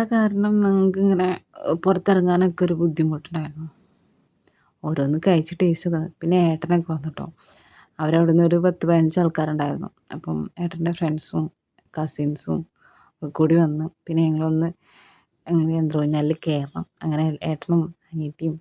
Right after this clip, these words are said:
ഞങ്ങളെ കൂടി ഒന്ന് കയറി. പിന്നെ പോരാനായി. ഞങ്ങൾ പോരാനായപ്പോൾ പോരുമ്പം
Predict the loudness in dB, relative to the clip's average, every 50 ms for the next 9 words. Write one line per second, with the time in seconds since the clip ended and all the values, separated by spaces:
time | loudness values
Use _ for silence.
0 | _ _ _ _ -10 -6 -4 -4 -4 -6 -4 -2 0 2 2 0 0 -2 -2 -2
1 | -2 -2 -4 -8 _ _ _ _ _ _ _ _ _ _ _ _ _ _ _ -4
2 | 0 0 2 2 2 0 0 0 0 -2 -4 -6 -10 -18 -20 -20 -20 -20 _ _
3 | _ _ _ -2 0 0 2 2 2 2 4 4 2 2 0 -2 -2 0 0 0
4 | 0 2 2 2 2 2 0 0 0 0 0 -2 -4 -8 -10 -6 -2 0 0 0
5 | 0 0 0 -2 -2 -4